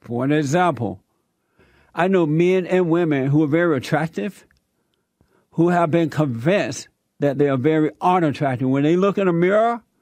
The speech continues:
they see an ugly person.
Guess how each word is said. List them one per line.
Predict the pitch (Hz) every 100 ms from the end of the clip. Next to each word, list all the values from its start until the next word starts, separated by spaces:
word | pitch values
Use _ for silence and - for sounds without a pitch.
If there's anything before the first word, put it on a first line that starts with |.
| _ _ _ _ _ _
they | 135 165
see | 156 170 160 143 135 _
an | 143 123 -
ugly | 180 175 170 160 151
person. | - - 139 - 113